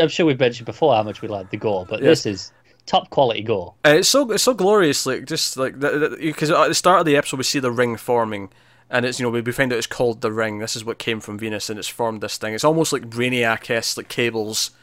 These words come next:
Speaker 2: kinda, like, going around and making this ring. Um, and it's like, "Oh shit, who, this is obviously a door to somewhere. Who's it making a door for?"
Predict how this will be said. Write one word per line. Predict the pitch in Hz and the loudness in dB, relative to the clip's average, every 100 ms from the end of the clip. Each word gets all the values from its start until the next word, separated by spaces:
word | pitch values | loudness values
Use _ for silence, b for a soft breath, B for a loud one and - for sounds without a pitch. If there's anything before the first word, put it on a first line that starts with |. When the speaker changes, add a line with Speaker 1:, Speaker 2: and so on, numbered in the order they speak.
| b | b
Speaker 2:
kinda, | - 131 | -2 0
like, | 123 127 | 0 -2
going | 131 117 | -4 -2
around | 113 120 117 113 | -2 -2 -4 -6
and | 110 | -6
making | 113 - 113 | -6 -6 -8
this | 107 - | -10 -8
ring. | 120 107 104 b b b b b b | -8 -8 -12 b b b b b b
Um, | 123 120 123 | -2 0 0
and | |
it's | 120 | -2
like, | 123 113 | -4 -2
"Oh | 123 | -2
shit, | 120 - 120 110 | -2 -4 -2 -2
who, | 131 156 B B | -2 -4 B B
this | 165 | 0
is | 202 | 4
obviously | 214 190 160 | 4 4 2
a | 127 | 2
door | 127 127 | 0 -2
to | 113 | -2
somewhere. | - 120 113 110 104 | -2 -2 0 -2 0
Who's | 143 147 | 0 0
it | 139 | -2
making | 127 120 | -4 -4
a | |
door | 110 113 | -2 -4
for?" | 104 117 107 101 | -4 -4 -2 -4